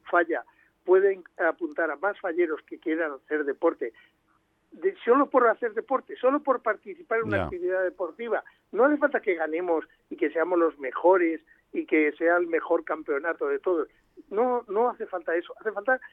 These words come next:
Speaker 1: que tengamos, eh, la ilusión porque tú vayas a tu falla o alguien se apunte a la falla porque, porque mira, oye, es que aquí hacen un montón de actividades.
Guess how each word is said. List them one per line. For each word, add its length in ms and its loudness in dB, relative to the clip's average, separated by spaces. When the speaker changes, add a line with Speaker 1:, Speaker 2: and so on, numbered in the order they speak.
Speaker 1:
que 140 6
tengamos, 720 0
eh, 560 4
la 100 -4
ilusión 680 -2
porque 500 -4
tú 180 0
vayas 420 2
a 60 -16
tu 160 -12
falla 400 2
o 260 6
alguien 380 0
se 100 -12
apunte 320 -4
a 60 0
la 100 -2
falla 300 -6
porque, 420 -6
porque 300 -6
mira, 240 -2
oye, 380 -4
es 80 -14
que 100 -6
aquí 200 -10
hacen 280 -4
un 160 -8
montón 580 0
de 80 4
actividades. 440 2